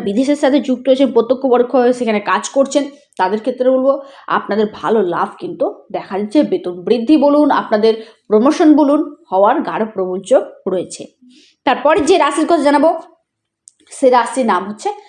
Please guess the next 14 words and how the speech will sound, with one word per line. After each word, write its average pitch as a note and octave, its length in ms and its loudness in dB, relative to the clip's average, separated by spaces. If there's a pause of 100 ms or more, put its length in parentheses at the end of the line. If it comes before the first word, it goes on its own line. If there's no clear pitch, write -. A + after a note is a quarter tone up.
(280)
বৃশ্চিক G#3+ 400 0
রাশি। - 340 -8 (320)
বৃশ্চিক F4 340 0
রাশির G4+ 320 2
জাতক E4+ 220 2
জাতিকাদের E4 440 2
ক্ষেত্রে F4 300 2
হলো D#4+ 220 4 (520)
ব্যবসা C4+ 400 2
ক্ষেত্রে F#4 340 2
ছোটোখাটো D#4+ 400 2 (100)
পরিবর্তন F4+ 480 2
আপনাদের E4 360 2
ঘটবে, D4 380 2